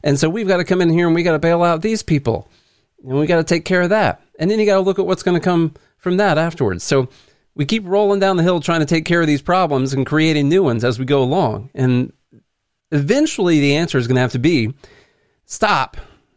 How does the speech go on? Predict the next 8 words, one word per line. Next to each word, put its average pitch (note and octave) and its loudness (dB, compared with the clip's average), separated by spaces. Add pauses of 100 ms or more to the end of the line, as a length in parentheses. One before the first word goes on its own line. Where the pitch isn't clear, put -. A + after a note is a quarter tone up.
Stop, C#3+ -2 (120)
government. G2+ 0
Stop D3+ -4
trying B2+ 0
to A#2 2
help. A#2 0
Please E3 0
stop, - -2